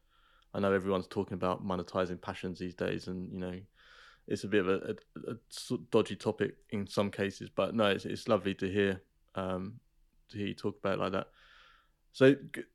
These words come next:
going back to another question then. So do you think people's perception of you is accurate?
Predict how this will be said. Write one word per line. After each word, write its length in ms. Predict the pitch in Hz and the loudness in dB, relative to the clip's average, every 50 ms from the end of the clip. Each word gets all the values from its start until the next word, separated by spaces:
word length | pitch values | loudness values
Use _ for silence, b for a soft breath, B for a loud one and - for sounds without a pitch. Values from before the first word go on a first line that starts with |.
| _ _ _ - | _ _ _ 4
going 220 | - 151 151 156 143 | 6 6 8 8 8
back 180 | 143 131 - - | 8 8 6 6
to 500 | - - 135 127 123 120 120 117 117 113 110 b b b b b b b b _ _ _ - - _ _ _ _ _ _ _ _ _ - | 2 4 6 8 8 8 6 6 4 2 0 b b b b b b b b _ _ _ -20 -20 _ _ _ _ _ _ _ _ _ 2
another 220 | 117 117 120 120 | 4 4 4 4
question 400 | - - 135 131 127 - 131 110 | 4 4 4 4 4 2 0 2
then. 200 | 101 92 92 92 | 2 2 0 0
So 260 | - - 113 110 113 110 - - - - - - - - - - | 2 6 6 6 6 4 0 -8 -14 -16 -18 -18 -20 -20 -14 -8
do 100 | - 143 | -4 -2
you 520 | 147 156 170 170 165 165 160 156 156 - - | 0 2 2 2 4 4 2 2 0 -2 -4
think 440 | - - - 139 127 123 117 - | -4 2 4 4 4 4 2 -2
people's 420 | - - 127 120 117 - 120 110 - | -4 -2 -2 -2 -2 -2 -4 -4 -4
perception 600 | - - 110 - - - 120 - - - - 104 | -6 -12 -12 -2 2 2 2 2 0 -4 -4 -2
of 120 | 98 90 92 | -2 -2 -2
you 260 | 92 92 92 92 98 - _ _ _ _ | -2 -2 -4 -4 -6 -10 _ _ _ _
is 100 | - 98 | -2 0
accurate? 420 | 101 - - - - 101 82 - | 0 0 0 -2 -6 -6 -6 -6